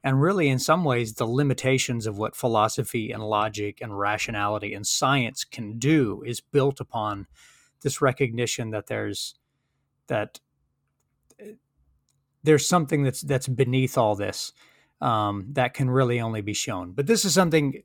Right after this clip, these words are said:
we're, we'll get into as we move into the tr-, Tractatus, where I think we're gonna wrap it up for today. Uh, any final words, uh, besides please don't just pick up the Tractatus and start reading it unless you are ready, uh, to re-, bear some pain?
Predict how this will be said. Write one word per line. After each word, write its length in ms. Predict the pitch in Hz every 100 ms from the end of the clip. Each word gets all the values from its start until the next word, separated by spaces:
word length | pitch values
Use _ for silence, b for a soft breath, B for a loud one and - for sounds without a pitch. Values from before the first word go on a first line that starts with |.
| _
we're, 360 | 196 143 170 147
we'll 200 | 147 151
get 200 | 156 151
into 340 | 151 151 143
as 200 | 131 120
we 160 | 127 123
move 220 | 139 151
into 160 | 156
the 120 | 139 139
tr-, 120 | - - _
Tractatus, 640 | - 151 139 139 143 147 - b b b _
where 120 | 143
I 100 | 131
think 140 | 165
we're 100 | 165
gonna 140 | 156 143
wrap 240 | 139 143
it 80 | 147
up 120 | 139
for 100 | 143
today. 380 | 120 127 175 190 - _ _ _ _
Uh, 380 | 139 123 120 113 -
any 240 | 160 160
final 560 | - 165 151 156 151 139
words, 640 | 151 185 202 165 - - _ _ _
uh, 220 | 147 135
besides 540 | 127 131 156 143 143 -
please 360 | - 160 156
don't 200 | 139 143
just 220 | 131 127 -
pick 160 | 143
up 120 | 135 -
the 60 |
Tractatus 520 | - 131 - 131 127
and 100 | 120
start 200 | - 127
reading 260 | 131 139 151
it 140 | 147 143
unless 400 | 131 123 - -
you 360 | 147 143 131
are 140 | 120 113
ready, 540 | 110 123 127 127 104 - _ _ _
uh, 300 | 131 110 104 -
to 100 | 131
re-, 160 | 120
bear 300 | 110 113 120
some 240 | 120 131 107
pain? 460 | - 127 101 104